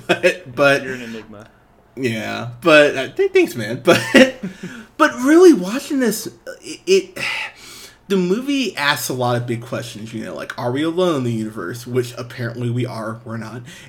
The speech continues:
Speaker 1: And, uh, <laughs> you know, like, you know, talks about daddy issues. And I, I will say, and this, again, might sound kind of backhanded,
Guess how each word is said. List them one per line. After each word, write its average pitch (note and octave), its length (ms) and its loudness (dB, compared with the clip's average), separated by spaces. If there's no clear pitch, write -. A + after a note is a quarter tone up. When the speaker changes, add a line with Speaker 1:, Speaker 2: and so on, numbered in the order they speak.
Speaker 1:
And, C3+ 300 2
uh, - 120 0
<laughs> F#3 100 -2
you F3+ 160 8
know, A#2+ 220 2
like, A#2 340 -2
you B2 120 -4
know, G#2+ 60 -8
talks A2 240 -12
about C#3+ 220 -2
daddy E3 360 4
issues. A2 500 -6
And A#2 280 -8
I, E3 200 -2
I G3 180 6
will A3 340 -2
say, C3+ 680 -2
and C#3 140 0
this, C3 260 -4
again, C3 380 -2
might A#2+ 180 -6
sound B2 240 -6
kind C3 140 -4
of A#2+ 100 -4
backhanded, A#2+ 640 -6